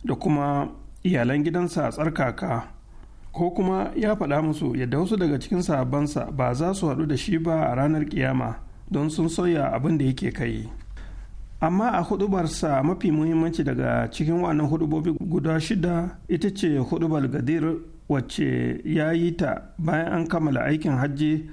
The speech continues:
sannan suna kan hanyarsu ta komawa gida. A ranar Alhamis ko kuma Juma'a sha takwas ga watan Zulhajji a daidai wani wuri da ake kira Gadir Hum.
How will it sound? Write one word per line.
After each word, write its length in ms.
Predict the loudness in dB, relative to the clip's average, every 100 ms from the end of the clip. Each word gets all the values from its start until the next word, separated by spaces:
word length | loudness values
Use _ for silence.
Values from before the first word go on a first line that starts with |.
| -16 -16
sannan 320 | -4 0 0
suna 300 | 2 0 0
kan 140 | 0 2
hanyarsu 380 | 2 2 0 -2
ta 80 |
komawa 480 | -2 0 0 0 0
gida. 460 | -2 0 0 0 -4 -12 -18 -18 -12 -2
A 80 | 2
ranar 300 | 2 0 2
Alhamis 400 | 2 2 2 0
ko 160 | -2
kuma 560 | 0 2 4 2 0 0
Juma'a 420 | 0 2 2 2 0
sha 180 | 0 -2
takwas 300 | 0 -2 0
ga 240 | 0 2
watan 280 | 0 0 0
Zulhajji 580 | 0 0 0 0 -4 -4 -2
a 180 | 2 2
daidai 440 | 2 2 2 2
wani 240 | 2 2 2
wuri 260 | 2 2 0
da 120 | 0
ake 260 | 0 -2 0
kira 320 | 0 2 0
Gadir 340 | 0 0 0 0
Hum. 360 | 0 0 -2